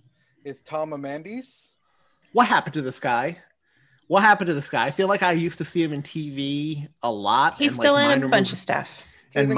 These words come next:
Speaker 1: Criminal
Speaker 2: minor movie
Speaker 1: Minds last
Speaker 2: roles.
Speaker 1: season. He was in Criminal
Speaker 3: Yeah,
Speaker 1: Minds
Speaker 3: he
Speaker 1: last
Speaker 3: still
Speaker 1: season.
Speaker 3: is.
Speaker 2: But I mean, he goes from,
Speaker 3: Yeah.
Speaker 2: like, uh, a big movie to, like, not doing a lot,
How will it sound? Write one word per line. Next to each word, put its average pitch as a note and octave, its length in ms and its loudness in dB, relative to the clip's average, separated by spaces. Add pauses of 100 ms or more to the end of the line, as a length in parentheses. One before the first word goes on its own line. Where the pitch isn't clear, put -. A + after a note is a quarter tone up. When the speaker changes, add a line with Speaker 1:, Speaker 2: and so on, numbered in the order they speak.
Speaker 1:
Criminal C3+ 240 2
Speaker 2:
minor C3+ 120 2
movie C#3+ 100 0
Speaker 1:
Minds C3+ 120 0
last C#3+ 180 4
Speaker 2:
roles. F3 140 -4
Speaker 1:
season. F#3+ 320 -8 (340)
He F3 60 -18
was D#3+ 80 -16
in D#3 80 -16
Criminal D#4+ 220 4
Speaker 3:
Yeah, A#3+ 60 4
Speaker 1:
Minds F3+ 100 -4
Speaker 3:
he A3+ 100 2
Speaker 1:
last A3+ 100 -4
Speaker 3:
still B3 280 6
Speaker 1:
season. A3 200 4
Speaker 3:
is. - 400 -12
Speaker 2:
But G3 140 8
I G3 60 8
mean, G#3 180 8
he G#3 120 8
goes G3+ 360 8
from, A3 160 6
Speaker 3:
Yeah. G3+ 60 4
Speaker 2:
like, F3+ 440 4
uh, D#3 640 4 (140)
a D#3 140 0
big D#3+ 320 2
movie D3 640 0
to, D3 140 -10
like, B2+ 360 -6
not C3+ 240 -12
doing D3+ 280 -4
a A2+ 80 -10
lot, D#2+ 300 -14